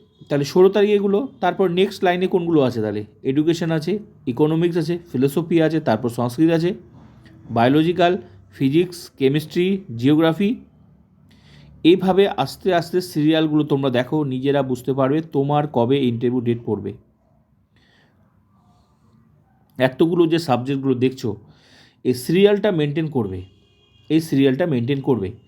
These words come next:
তাহলে এবার এই যে বাকি সাবজেক্টগুলো তোমরা দেখছো, তাহলে ষোলো তারিখ থেকে যদি এই সাবজেক্টগুলো শু-, মানে, আহ, চলে, মানে তোমার কমার্স পর্যন্ত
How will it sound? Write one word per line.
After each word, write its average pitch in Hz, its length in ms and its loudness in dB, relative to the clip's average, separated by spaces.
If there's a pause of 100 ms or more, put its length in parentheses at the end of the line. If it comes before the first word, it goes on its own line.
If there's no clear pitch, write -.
(520)
তাহলে 175 340 4 (220)
এবার 151 400 2 (220)
এই 156 160 -2
যে 180 120 0
বাকি 123 540 -2
সাবজেক্টগুলো 165 640 0
তোমরা 165 280 0
দেখছো, 147 460 0
তাহলে 147 260 2
ষোলো 147 320 0
তারিখ 185 300 2
থেকে 196 280 0
যদি 147 420 0
এই 156 180 2
সাবজেক্টগুলো 185 760 0
শু-, - 200 -10 (100)
মানে, 135 180 -2 (480)
আহ, 117 220 0 (240)
চলে, 160 280 4 (200)
মানে 135 180 -4
তোমার 165 240 -2
কমার্স 165 460 0
পর্যন্ত 165 400 -4